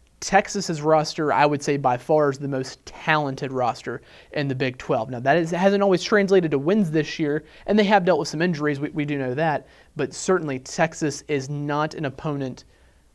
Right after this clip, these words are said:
to kinda mess around with. And as you were saying a little while ago, don't leave them pitches to hit.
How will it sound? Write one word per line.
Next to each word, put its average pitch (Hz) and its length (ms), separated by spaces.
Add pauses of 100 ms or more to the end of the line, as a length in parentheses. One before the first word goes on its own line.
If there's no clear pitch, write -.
(840)
to 160 120
kinda 165 280
mess 156 260
around 151 280
with. 143 160
And 151 80
as 139 120
you 160 100
were 151 80
saying 147 200
a 135 40
little 131 160
while 143 220
ago, 139 320 (480)
don't 202 280
leave 196 240
them 170 160
pitches 156 340
to 139 120
hit. 156 340